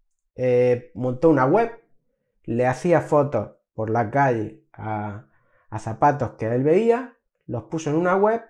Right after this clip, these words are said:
y cuando el cliente le pinchaba a comprar, iba corriendo a la tienda, los compraba y entonces se los enviaba.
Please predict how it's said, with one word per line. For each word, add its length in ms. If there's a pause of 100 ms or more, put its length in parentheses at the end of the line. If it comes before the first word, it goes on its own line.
(280)
y 100
cuando 220
el 100
cliente 340
le 100
pinchaba 640
a 100
comprar, 600 (500)
iba 320
corriendo 460
a 40
la 220
tienda, 640 (160)
los 120
compraba 760 (280)
y 60
entonces 260
se 80
los 120
enviaba. 580